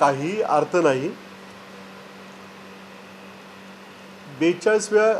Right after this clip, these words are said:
घटना दुरुस्ती करताना इंदिरा गांधी यांनी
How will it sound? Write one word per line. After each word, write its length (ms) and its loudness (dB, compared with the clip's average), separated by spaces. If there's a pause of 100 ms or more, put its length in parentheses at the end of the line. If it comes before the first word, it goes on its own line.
(200)
घटना 300 0
दुरुस्ती 580 -4 (680)
करताना 440 2 (1160)
इंदिरा 460 2
गांधी 520 0
यांनी 340 -2